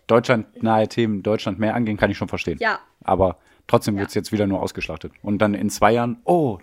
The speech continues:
Speaker 1: der hatte noch eine Briefmarke von Adolf Hitler bei sich zu Hause" oder so. Was weiß ich.
Speaker 2: <laughs>
Speaker 1: Ja.
Speaker 2: Ach so, ja, das, das war eigentlich meine Theorie, dass das nur so extrem aufgebauscht wurde aus Angst, dass es religiös
Speaker 1: Ja,
Speaker 2: motiviert
Speaker 1: das
Speaker 2: war
Speaker 1: denk
Speaker 2: und
Speaker 1: ich
Speaker 2: wir einen
Speaker 1: auch.
Speaker 2: weiteren Terroranschlag,
Speaker 1: Aber
Speaker 2: äh,
Speaker 1: als
Speaker 2: hier
Speaker 1: es,
Speaker 2: miterlebt
Speaker 1: als es
Speaker 2: haben.
Speaker 1: klar war, dass es nicht darum geht, wurde es ja trotzdem weiter ausgeschlachtet.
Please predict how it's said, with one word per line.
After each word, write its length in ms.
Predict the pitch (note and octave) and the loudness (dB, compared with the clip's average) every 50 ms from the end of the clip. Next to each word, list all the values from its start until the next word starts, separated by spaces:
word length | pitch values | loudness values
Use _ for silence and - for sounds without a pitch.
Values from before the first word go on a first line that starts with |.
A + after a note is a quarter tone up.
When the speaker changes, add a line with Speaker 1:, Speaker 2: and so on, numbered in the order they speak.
| - - | -4 0
Speaker 1:
der 180 | B2 A2+ A2 | 2 2 2
hatte 380 | B2 C3 - C#3+ C#3 C3 B2 A#2 | 2 0 0 0 0 0 0 -2
noch 180 | A2 A#2 A2 A2 | -4 -6 -6 -6
eine 100 | B2+ G#2+ | -6 -6
Briefmarke 460 | G2 B2 C#3 C3+ C3 B2 B2+ C3 B2 | -4 -4 -4 -4 -4 -4 -4 -6 -6
von 180 | - - A#2 A2+ | -8 -6 -6 -4
Adolf 240 | - A#2+ B2 A#2+ - | -2 -4 -4 -4 -6
Hitler 200 | - - A2 F2+ | -6 -4 -4 -4
bei 120 | D#2+ E2+ D#2 | -2 -4 -6
sich 120 | F2 - | -6 -8
zu 140 | - - E2+ | -10 -10 -10
Hause" 240 | D#2+ D#2+ D#2 F2 - _ | -10 -10 -12 -14 -16 _
oder 180 | - - - D#2 | -16 -12 -12 -10
so. 120 | E2 E2 F2 - - | -8 -8 -8 -6 -4
Was 120 | - G#2+ - | -4 -2 0
weiß 140 | A2+ A2 A#2 | 2 4 2
ich. 80 | C3 - - | 2 2 0
Speaker 2:
<laughs> 160 | - B2 - | -2 0 2
Speaker 1:
Ja. 220 | - D#3 A#2+ - - - - - - - - - | 2 2 2 0 -2 -8 -20 -20 -18 -18 -12 -8
Speaker 2:
Ach 160 | - C#4 D4 D4 | -6 -6 -4 0
so, 100 | F4 D#4 | 2 4
ja, 140 | C#4+ C4+ | 4 4
das, 220 | C4 C#4 D#4+ - _ | 2 0 -4 -6 _
das 120 | - - E4 | -8 -4 -4
war 80 | F#4+ | -2
eigentlich 280 | B3+ B3+ C#4 A3 B3 A3+ | -4 -4 -6 -8 -10 -10
meine 240 | G3+ G3+ B3 D4+ D#4+ | -8 -8 -8 -10 -10
Theorie, 440 | - - C#4+ C#4 C#4 C#4+ C#4+ D4 - - - - | -10 -10 -12 -10 -8 -8 -8 -10 -12 -18 -14 -10
dass 140 | A3 A3 A3 | -8 -8 -8
das 200 | A#3 A#3 - - | -8 -10 -10 -10
nur 260 | A#3 B3 B3+ B3 A#3+ | -6 -2 -2 -2 0
so 60 | A#3+ | -2
extrem 380 | G#3+ G#3+ - - - A#3+ A3+ G3 | -6 -8 -8 -10 -10 -8 -8 -6
aufgebauscht 580 | - - A#3 - - G#3+ G#3+ G#3 G#3 G#3+ - | -6 -6 -8 -8 -10 -6 -6 -6 -6 -8 -10
wurde 300 | - G#3+ A3 A3 - - - | -10 -8 -6 -6 -6 -6 -8
aus 200 | G3+ G3 G3 - - _ - | -8 -8 -10 -14 -20 _ -4
Angst, 500 | - G#3+ A#3+ C#4 D4+ F4 F4+ - - - _ - _ _ | -2 -2 -2 -2 -4 -4 -6 -8 -16 -20 _ -20 _ _
dass 300 | - A#3 A#3+ - - - | -4 -2 -2 -2 -4 -8
es 300 | - - A3+ - - - | -14 -14 -14 -14 -12 -8
religiös 460 | - A3+ A3+ G#3 G3+ - B3+ C#4+ E4 - | -8 -8 -8 -8 -8 -6 -4 -4 -2 -2
Speaker 1:
Ja, 160 | E2+ - E3+ | -2 0 0
Speaker 2:
motiviert 300 | - A3+ F#3+ G3 G3 - | -2 -2 -4 -6 -2 2
Speaker 1:
das 140 | A#2+ B2 - | 2 2 2
Speaker 2:
war 100 | A#3 B3+ | 0 0
Speaker 1:
denk 120 | A#3+ - | 0 0
Speaker 2:
und 60 | - F#2 | 0 -2
Speaker 1:
ich 60 | - | -4
Speaker 2:
wir 60 | - | -4
einen 100 | G#3 - | -6 -6
Speaker 1:
auch. 40 | - | -6
Speaker 2:
weiteren 360 | G#3 G#3 A3 A#3 A#3 G#3 G#3+ | -6 -6 -8 -8 -10 -14 -12
Terroranschlag, 800 | - - A#3+ G#3+ G3+ - - G3 F#3+ - - F#3 F#3 - - _ - | -10 -10 -10 -8 -8 -10 -10 -14 -18 -16 -14 -14 -14 -16 -14 _ 0
Speaker 1:
Aber 280 | - F#3+ - G2 - | 4 6 6 6 6
Speaker 2:
äh, 20 | - | 4
Speaker 1:
als 200 | - G#2+ - - | 2 2 2 2
Speaker 2:
hier 60 | A2 | -2
Speaker 1:
es, 60 | G2+ | -4
Speaker 2:
miterlebt 300 | G2 - F#3+ - F#3 - | -4 -6 -10 -8 -4 -2
Speaker 1:
als 120 | G#2 G2+ - | -2 -2 -2
es 60 | G2 | -4
Speaker 2:
haben. 60 | - A2 | -2 2
Speaker 1:
klar 180 | A2+ G#2+ A2 | 6 6 6
war, 80 | G2+ G#2 | 6 2
dass 120 | F#2+ F#2+ | -2 -4
es 100 | E2+ - | -6 -4
nicht 140 | B2+ B2+ - | -4 -4 -2
darum 180 | F#2 E2+ F2 F2 | -2 -4 -2 -2
geht, 320 | F2 F#2+ G#2+ - - _ | -2 -4 -4 -6 -8 _
wurde 120 | - G2+ - | -6 -4 -4
es 40 | |
ja 60 | - G2 | -4 -4
trotzdem 300 | - - F#2 - F#2 E2+ | -4 -4 -4 -4 -4 -6
weiter 160 | E2 - - | -6 -6 -8
ausgeschlachtet. 500 | - - - - - - D#2+ - - - | -10 -12 -14 -14 -12 -12 -14 -14 -16 -20